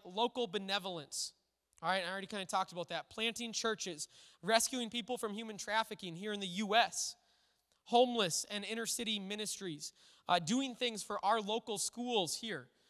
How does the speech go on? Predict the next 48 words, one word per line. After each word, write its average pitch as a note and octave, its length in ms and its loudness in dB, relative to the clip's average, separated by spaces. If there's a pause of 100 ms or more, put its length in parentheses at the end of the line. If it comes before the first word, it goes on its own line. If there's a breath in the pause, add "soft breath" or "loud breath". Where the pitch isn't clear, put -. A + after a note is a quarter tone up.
(260 soft breath)
Uh, F#3 120 2
like G3 180 0
last G#3+ 340 2
year, E3 160 -6 (920)
it G#3 80 2
was A3+ 120 4
so A#3+ 200 2
cool B3 260 0
to E3+ 60 -6
be G3+ 60 0
able G#3 100 2
to F#3 60 -4
write G3+ 120 0
an G3 160 -10
email A3 260 -4
to G3 120 -6
the F3+ 80 -8
principal, F#3+ 500 -6 (420 soft breath)
uh, F#3 160 2
here G#3+ 180 2
in G3 60 -2
Long G3+ 160 -2
Prairie G#3 220 -4
and F3 80 -6
just D#3+ 100 0
say, F#3+ 80 -6
"Hey, G#3+ 120 -4
what F3+ 120 -8
do A#3 60 -6
you B3 80 -6
need? E3+ 240 -10 (960)
What A3 140 6
does C#4 120 6
this B3 140 0
school A3 300 -2
need? D#3+ 260 -6 (460)
Like, E3 100 -6
how G3+ 120 2
could A3+ 120 -6
we A3+ 80 -2
come G#3 160 -6
alongside F3+ 380 -4
you?" D#3 60 -10
And D3+ 80 -14
she F3 80 -10
said, F#3 120 -10
"You G3+ 60 -10
know, G#3+ 180 -8